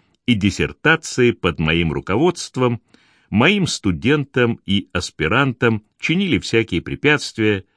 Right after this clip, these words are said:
и это стало широко известно. Мои ученики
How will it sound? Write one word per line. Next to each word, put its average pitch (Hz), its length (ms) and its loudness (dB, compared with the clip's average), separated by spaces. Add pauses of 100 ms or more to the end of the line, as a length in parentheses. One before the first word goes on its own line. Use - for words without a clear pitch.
(400)
и - 80 0
это 196 260 4
стало 139 560 0 (200)
широко 107 500 0
известно. 71 640 -6 (1500)
Мои 196 320 6
ученики 185 680 2